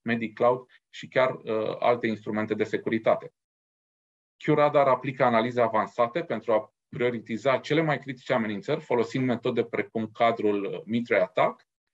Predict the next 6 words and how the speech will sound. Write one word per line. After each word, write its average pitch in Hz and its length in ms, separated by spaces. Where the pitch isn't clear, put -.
modelare 123 500
avansată, 156 760
inclusiv 131 480
analiza 120 420
comportamentală 113 840
și - 200